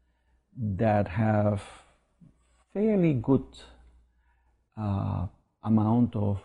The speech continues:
uh, of equality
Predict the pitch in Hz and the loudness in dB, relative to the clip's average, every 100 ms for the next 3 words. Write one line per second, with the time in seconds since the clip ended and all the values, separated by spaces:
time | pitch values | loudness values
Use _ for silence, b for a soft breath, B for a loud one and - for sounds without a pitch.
0 | - 104 95 98 120 - _ _ _ _ | -10 -8 -6 -6 -8 -14 _ _ _ _
1 | _ _ _ _ _ 107 107 - 98 113 | _ _ _ _ _ -6 -4 0 0 0
2 | 127 160 175 | -2 -4 -6